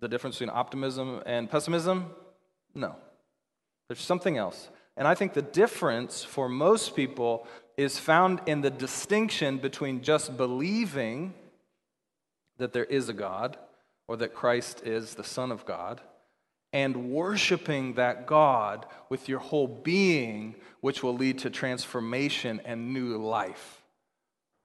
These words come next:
We got to look at that distinction between believing and worshiping, because so often we just use the language of "I believe," but it never leads to worship.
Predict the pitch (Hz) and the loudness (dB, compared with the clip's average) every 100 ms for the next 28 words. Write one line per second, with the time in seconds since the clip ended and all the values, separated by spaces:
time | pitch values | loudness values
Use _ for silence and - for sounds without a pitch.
0 | _ 120 110 - 139 135 - - - 143 | _ -14 -10 -2 0 0 -2 -18 -6 -2
1 | 127 123 127 107 120 117 123 - 139 127 | 0 0 -2 -2 -2 -2 -8 -6 -6 -6
2 | - 104 104 117 104 104 107 123 151 165 | -6 -6 -6 -8 -6 -6 -4 -4 -2 -2
3 | 160 160 156 - - _ _ - 123 117 | -2 -4 -8 -14 -20 _ _ -12 -8 -6
4 | 107 117 113 - 104 78 - - _ - | -2 -2 -2 -6 -8 -14 -16 -20 _ -8
5 | 131 - 156 143 147 - 131 123 139 139 | -4 2 4 6 4 2 -6 -4 -4 -2
6 | 131 - 120 135 143 135 123 117 110 117 | -4 -2 0 0 0 -2 -2 -2 -2 0
7 | 117 113 117 147 156 120 113 - - _ | -2 0 0 2 2 0 -6 -12 -20 _
8 | _ _ _ _ _ - 120 120 117 117 | _ _ _ _ _ -4 -2 -2 -2 -4
9 | 110 120 104 - - | -4 -6 -6 -6 -12